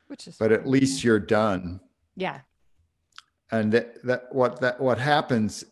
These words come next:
Speaker 2: i-, in those instances is they will show their colors, right? They will either come up with a bunch of excuses, or they will just say, "I'm sorry.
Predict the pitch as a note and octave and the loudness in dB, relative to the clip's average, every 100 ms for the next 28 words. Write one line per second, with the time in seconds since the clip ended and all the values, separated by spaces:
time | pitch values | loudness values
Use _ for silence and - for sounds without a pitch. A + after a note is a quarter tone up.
0 | - A2 A#2 B2 A2 G2+ G2+ F3 D#3 - | -8 -8 -4 -2 -2 -2 -2 -4 -4 -6
1 | G2 - G2 F2+ F#2 G2 A2 G#2+ G2+ - | -6 -4 -6 -6 -8 0 2 2 0 -2
2 | A2 G2 F#2 F2+ F2 - G#2+ F2 D#2 E2 | -2 -2 0 -2 -4 -4 -2 -2 -4 -10
3 | F#2 E2 E2 F#2 F2 F2+ F2 F2+ F2 - | -8 -10 -8 -8 -4 -2 -2 -2 -6 -6
4 | G2+ F#2 E2+ - - - _ _ G2 F2+ | -4 -2 -4 -6 -20 -20 _ _ -8 -8
5 | D#2+ G2 F#2 G2 F2 - - G2+ F#2+ G2+ | -4 -4 -4 -8 -10 -12 -12 -6 -6 -4
6 | D#3+ G3+ A3 - - - _ _ _ - | -4 -4 -4 -8 -16 -20 _ _ _ -2
7 | B2+ C3 C3 A#2+ A#2 C3 - B2 G#2+ G#2+ | 2 4 4 2 0 -2 -2 0 0 0
8 | A2 - _ _ _ _ A2 G2 - D2 | -4 -14 _ _ _ _ -8 -8 -8 -10
9 | A1 B1 | -10 -14